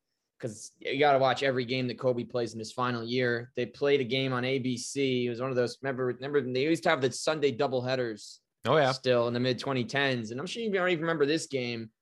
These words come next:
Speaker 1: I think it was the three thirty game. I was still in college, went to my usual spot,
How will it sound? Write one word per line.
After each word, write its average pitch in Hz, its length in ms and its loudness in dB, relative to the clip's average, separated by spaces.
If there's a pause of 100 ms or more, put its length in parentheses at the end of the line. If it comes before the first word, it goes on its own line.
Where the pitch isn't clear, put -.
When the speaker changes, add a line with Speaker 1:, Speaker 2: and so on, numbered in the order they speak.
(540)
Speaker 1:
I 123 140 -4
think 170 240 0
it 185 40 4
was 165 120 4
the 143 80 2
three 170 280 -2
thirty 156 380 2
game. 143 420 -2
I 131 60 -4
was 139 120 -6
still 139 220 -4
in 123 80 -6
college, 127 720 -2
went 123 180 -8
to 123 80 -10
my 123 80 -4
usual 127 340 -2
spot, 120 540 0